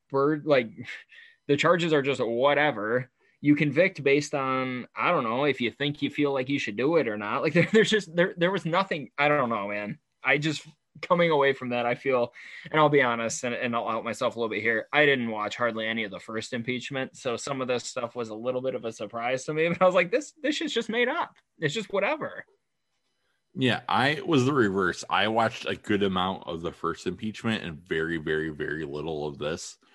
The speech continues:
Speaker 2: really just a lot of the highlights, um, in the final vote. Um, and in the first impeachment, it was long, and they called witnesses, and there were,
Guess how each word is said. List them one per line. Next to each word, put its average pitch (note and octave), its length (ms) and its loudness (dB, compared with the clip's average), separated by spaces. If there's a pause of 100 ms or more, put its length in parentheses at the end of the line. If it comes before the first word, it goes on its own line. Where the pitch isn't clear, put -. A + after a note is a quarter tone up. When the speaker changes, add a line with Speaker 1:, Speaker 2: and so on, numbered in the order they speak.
(260)
Speaker 2:
really F2 180 -2
just E2 220 -8
a E2+ 40 -6
lot D#2 200 -4
of D#2+ 80 -6
the D2+ 80 -8
highlights, D#2+ 640 -8 (440)
um, D#2+ 220 -10
in E2 80 -12
the E2 60 -10
final E2 340 -6
vote. E2+ 300 -6 (1120)
Um, F#2 300 -4
and G#2 160 -4
in A#2+ 100 0
the C3 100 2
first D3+ 240 0
impeachment, D3 520 -2
it A#2+ 60 4
was B2+ 200 4
long, A2+ 420 -2
and A2 100 -2
they G2 120 -2
called G#2+ 280 -4
witnesses, A#2 760 2
and F#2 120 -4
there F2 120 -2
were, E2+ 200 -2